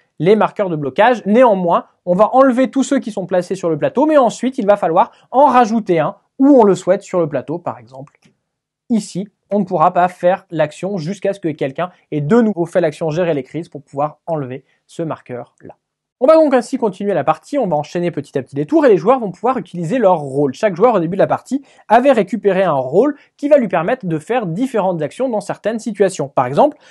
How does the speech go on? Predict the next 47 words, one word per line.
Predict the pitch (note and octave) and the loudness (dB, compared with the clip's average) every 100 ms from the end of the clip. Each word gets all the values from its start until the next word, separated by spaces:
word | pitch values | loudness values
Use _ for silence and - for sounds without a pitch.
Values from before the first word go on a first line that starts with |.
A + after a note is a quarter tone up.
| _ F3+ | _ 0
moi | G#3+ C#4 | 4 4
je | G3+ | 2
peux, | - C#4 | 0 0
lorsque | A#3 - | 0 -2
je | D3 | -4
gère | C#3+ A#3 A3 | 0 0 0
les | D3+ | -4
crises, | D3+ G3+ C4 C4 _ - | -8 -6 -6 -6 _ -2
ne | F3+ | 0
pas | F#3 D4+ D#4 | 2 2 2
placer | A3+ F#3 B3 | 2 2 0
de | G#3+ | -2
marqueur | F#3 E3 A#3+ A3+ | -4 -4 -4 -4
de | |
blocage | E3 D3+ C#3 G#3 A#3 | -4 -6 -4 -6 -6
sur | F3+ F#3+ | -8 -6
une | F#3+ | -6
action. | - - _ _ _ - | -8 -20 _ _ _ -8
À | E3+ | 0
chaque | E4 | 2
fois | E4+ D#4+ | 4 4
que | |
je | G#3 | 2
vais | |
utiliser | G3+ G#3+ A#3 | -2 0 0
ma | G3+ | 0
carte | D#3 A#3 F3 | 0 -2 0
rôle, | D3+ A#3+ | 0 2
je | A3+ | 2
vais | G#3+ | 4
la | A#3+ | 2
décaler | F3+ A3 D#4+ B3+ G#3 F3+ - _ _ _ _ - | 2 0 2 2 2 0 -6 _ _ _ _ -2
un | A3+ | -2
petit | G#3 F3 | -2 -4
peu | A3 B3 | -2 -2
ici | - - B3 _ - | -4 -8 -10 _ -8
vers | D3 B3+ | 0 0
le | G3 D3+ | 0 -4
haut | F3+ F#3 | -4 -6
d'une | D3 F#3 A#3 E3+ - | -8 -6 -8 -8 -6
case. | B2 G#2+ - | -6 -6 -4
Lorsque | F3+ F3+ A#3+ | -4 0 2
je | A#3 | 4
l'aurai | A3+ | 4
décalée | G3+ G3+ G3+ F#3+ F#3 | 4 4 4 4 0
trois | - - C#4 | -2 2 2
fois, | - F#3 - | 4 2 2